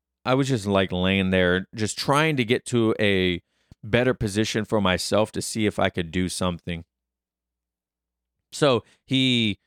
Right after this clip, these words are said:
he ends up in mount, and he kinda, like, go-, starts going for, like, a cross collar choke from mount. And so I punch him in the armpit, right?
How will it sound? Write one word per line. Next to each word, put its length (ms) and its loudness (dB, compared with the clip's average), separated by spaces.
he 180 -4
ends 220 0
up 180 0
in 300 0
mount, 320 2
and 180 -2
he 420 -2
kinda, 300 -2
like, 220 -4
go-, 180 2
starts 300 -2
going 180 0
for, 160 -4
like, 140 -2
a 60 -4
cross 340 -2
collar 300 0
choke 300 -2
from 180 -8
mount. 260 -2
And 120 0
so 460 2
I 520 2
punch 260 0
him 100 -2
in 80 -4
the 120 -2
armpit, 480 0
right? 320 0